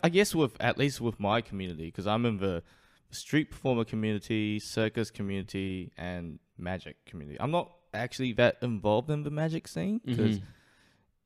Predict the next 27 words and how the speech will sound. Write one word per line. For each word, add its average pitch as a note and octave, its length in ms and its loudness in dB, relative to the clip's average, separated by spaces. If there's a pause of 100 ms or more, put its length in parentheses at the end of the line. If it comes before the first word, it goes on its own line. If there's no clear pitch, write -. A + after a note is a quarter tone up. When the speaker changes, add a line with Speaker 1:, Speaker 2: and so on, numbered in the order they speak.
(100)
Speaker 1:
I, C#3 260 2
I A#2+ 180 0
know E3+ 140 6
a C#3 60 8
few D3 240 4
magician G2 440 -2
friends, D#2+ 340 -6
but E2 160 2
I'm G#2+ 100 -4
not, G#2+ 180 2
like, G2 200 -2
heavily G2+ 380 0
involved F#2 440 -4
in F#2 140 -6
the E2+ 80 -8
scene. F#2+ 260 -4
Like, F2 160 -6
I G2 80 0
don't F2+ 160 0
go F#2 100 8
to, F2+ 120 6
like, D#2+ 260 -2
the, D2+ 240 -2 (140)
the D#2+ 200 -4
meetings F2 520 -2
or E2 100 0
the, - 140 -8